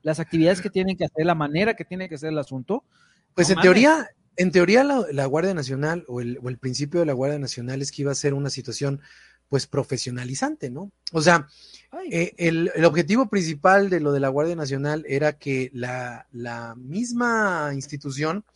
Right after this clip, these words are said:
Speaker 2: tuviera un trato directo con los ministerios públicos, con las instituciones de seguridad pública de cada estado, de cada ciudad, y que tuvieran, eh, obviamente, la formación para que, pues, las personas pudieran,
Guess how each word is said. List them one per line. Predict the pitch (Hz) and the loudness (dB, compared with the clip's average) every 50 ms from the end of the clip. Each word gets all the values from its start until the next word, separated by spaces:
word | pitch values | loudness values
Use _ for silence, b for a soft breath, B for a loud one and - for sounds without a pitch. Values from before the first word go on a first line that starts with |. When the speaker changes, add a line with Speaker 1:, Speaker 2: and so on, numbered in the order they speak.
| b b b b b b b b | b b b b b b b b
Speaker 2:
tuviera | - 151 147 160 170 180 185 190 | -8 -4 0 2 4 4 4 2
un | 190 185 160 | 0 -2 -2
trato | - 180 170 170 - - 185 180 | -2 -2 -2 -2 -2 -4 -4 -4
directo | 160 151 139 151 151 143 _ - 180 175 175 175 _ _ | -2 -2 -2 -2 -4 -4 _ -8 -6 -4 -6 -6 _ _
con | _ - 220 247 240 | _ -6 -6 -4 -4
los | 226 202 151 | -4 -6 -6
ministerios | 143 139 131 123 - - 135 131 123 - | -6 -6 -6 -6 -6 -6 -6 -6 -6 -8
públicos, | - 185 214 208 196 196 _ - 175 170 165 165 160 160 156 - | -6 -4 -4 -4 -4 -8 _ -8 -6 -6 -4 -4 -6 -8 -10 -14
con | _ - 147 156 170 175 170 | _ -6 -4 -4 -4 -4 -6
las | 151 143 - 139 | -6 -8 -8 -10
instituciones | 127 - 127 - 123 113 127 139 139 143 135 | -14 -16 -16 -18 -14 -8 -6 -6 -4 -4 -6
de | 123 - | -8 -8
seguridad | 123 120 127 127 120 | -10 -8 -8 -8 -8
pública | _ - 127 127 127 123 - 123 113 | _ -12 -14 -14 -14 -12 -10 -10 -10
de | 110 - | -10 -8
cada | - 120 120 113 | -8 -8 -8 -8
estado, | 107 - - 151 165 147 123 | -10 -8 -6 -4 -4 -4 -6
de | 123 | -8
cada | - - 123 123 | -10 -10 -10 -10
ciudad, | 113 - 120 131 151 165 156 _ b b b b b b b b | -10 -10 -8 -6 -6 -6 -6 _ b b b b b b b b
y | b 208 | b -2
que | 190 240 220 | 2 2 2
tuvieran, | - 233 208 220 214 214 208 214 233 254 247 208 _ _ _ _ _ | 2 2 2 6 6 8 6 6 2 0 -4 -10 _ _ _ _ _
eh, | - 151 151 147 151 | -6 -4 -4 -4 -4
obviamente, | 151 156 165 165 156 156 156 156 147 185 180 | -4 -4 -2 -2 -4 -4 -6 -8 -6 -8 -6
la | 151 127 | -6 -8
formación | - - 139 131 131 131 127 - - 165 165 170 170 b b b b b b _ | -8 -10 -12 -12 -12 -10 -10 -6 -4 -2 -2 -4 -6 b b b b b b _
para | - 156 143 139 131 | -8 -8 -6 -6 -8
que, | _ - 151 143 139 139 139 139 _ | _ -8 -8 -6 -6 -6 -6 -8 _
pues, | - 135 127 - - - | -14 -14 -14 -14 -18 -18
las | 139 120 - - | -20 -20 -20 -18
personas | _ - 139 139 127 147 151 160 170 180 196 190 - | _ -12 -10 -8 -6 -6 -4 -4 -4 -4 -6 -6 -8
pudieran, | - 143 135 139 143 151 160 165 | -10 -8 -6 -6 -6 -8 -10 -14